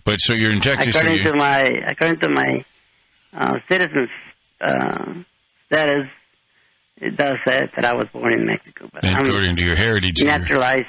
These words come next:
Speaker 2: uh, citi-, U S citizen.
Speaker 1: Oh yeah, well I, I'm sure of that. But, uh, you were, you were actually born in Mexico, so that, uh, Tex-Mex, that's, that's what we call that food that we eat, that kind of
Speaker 2: <laughs>
Speaker 1: bastardized, uh, Mexican food. That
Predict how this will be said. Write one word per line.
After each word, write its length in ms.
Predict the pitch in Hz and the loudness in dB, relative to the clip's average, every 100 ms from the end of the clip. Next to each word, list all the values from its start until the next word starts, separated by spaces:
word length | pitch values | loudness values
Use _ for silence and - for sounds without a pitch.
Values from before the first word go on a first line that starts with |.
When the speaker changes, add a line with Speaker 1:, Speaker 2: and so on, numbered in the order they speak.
| - | -4
Speaker 2:
uh, 340 | 127 113 - - - | -4 -2 -4 -10 -4
citi-, 320 | 143 127 - | -2 0 0
U 80 | 135 | 2
S 140 | 135 120 | 2 0
citizen. 460 | 127 120 - - - | -2 -2 -8 -20 -4
Speaker 1:
Oh 80 | 135 | 0
yeah, 240 | 104 92 73 | 2 2 2
well 160 | 78 | 2
I, 120 | 85 92 | 2 0
I'm 160 | 90 85 | 0 0
sure 240 | - 98 | 0 0
of 60 | 80 | 2
that. 200 | 101 104 | 0 0
But, 160 | 95 92 | -2 0
uh, 220 | 92 90 | 0 0
you 180 | 101 104 | 0 0
were, 140 | 95 87 | 0 -2
you 200 | 117 101 | 0 0
were 120 | 92 | 2
actually 360 | 101 104 - 87 | 0 0 -2 0
born 220 | 107 113 | 0 2
in 100 | 101 | 2
Mexico, 480 | 98 113 - - 101 101 | 0 0 -4 -2 -2 0
so 180 | 98 | 0
that, 200 | 95 110 - - - - | 0 -2 -6 -14 -12 -4
uh, 100 | 101 - | -2 0
Tex-Mex, 540 | 170 190 127 113 87 | -2 0 0 0 0
that's, 200 | 135 123 135 | -2 -2 -2
that's 180 | 147 135 | -2 -2
what 120 | 135 | -2
we 100 | 117 | 0
call 240 | - 117 | 0 0
that 140 | 107 95 | 0 -2
food 340 | - 151 110 | -2 0 0
that 140 | 90 76 | -2 0
we 80 | 85 | 0
eat, 260 | 82 76 | 0 0
that 140 | 92 92 | -2 -2
kind 160 | 98 82 71 | 0 0 -4
of 60 | |
Speaker 2:
<laughs> 420 | - - - - | -8 -16 -10 -2
Speaker 1:
bastardized, 800 | 101 117 - 104 98 98 90 - - | 0 0 -2 -2 0 0 0 -2 -2
uh, 200 | 92 85 | -2 0
Mexican 400 | 90 120 - 87 80 | -2 -2 -2 -2 0
food. 220 | 85 76 | -2 -2
That 160 | 69 | -4